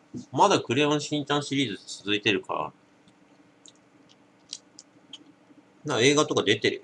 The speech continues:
ね。まあでも、やっぱりお、猛烈大人帝国の逆襲。これが一番泣けるっ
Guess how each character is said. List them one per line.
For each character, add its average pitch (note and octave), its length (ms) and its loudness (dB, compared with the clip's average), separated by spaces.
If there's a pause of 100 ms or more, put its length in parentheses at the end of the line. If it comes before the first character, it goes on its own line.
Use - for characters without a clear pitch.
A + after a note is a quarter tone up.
ね。 - 60 -20 (2000)
ま D3 100 0
あ C#3+ 40 2
で F#3 100 2
も、 F#2 420 -2 (1400)
や C#3 140 4
っ - 80 -10
ぱ G#3+ 80 10
り C3+ 80 8
お、 G#2+ 200 4
猛 C#3+ 280 4
烈 D#3+ 220 4
大 C3 120 2
人 D3 220 2
帝 D3+ 180 2
国 G#2 180 -12
の E2+ 100 -6
逆 E2 220 -4
襲。 - 160 -8
こ - 140 -4
れ D3 120 2
が C#3+ 80 2
一 B2+ 200 -2
番 B2+ 120 0
泣 A2 160 0
け A2+ 100 0
る A2 80 0
っ G#2+ 80 -8